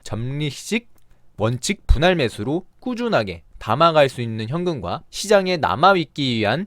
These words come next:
주식으로 자산 비중 조절뿐이라고 생-, 저는 앞으로도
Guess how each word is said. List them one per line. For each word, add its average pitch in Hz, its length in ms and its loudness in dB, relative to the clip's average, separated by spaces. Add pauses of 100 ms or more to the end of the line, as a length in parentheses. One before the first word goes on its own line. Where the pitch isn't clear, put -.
(160)
주식으로 123 680 -4
자산 160 500 -4
비중 202 300 -4
조절뿐이라고 113 760 -4
생-, - 120 -10
저는 180 300 0
앞으로도 156 600 0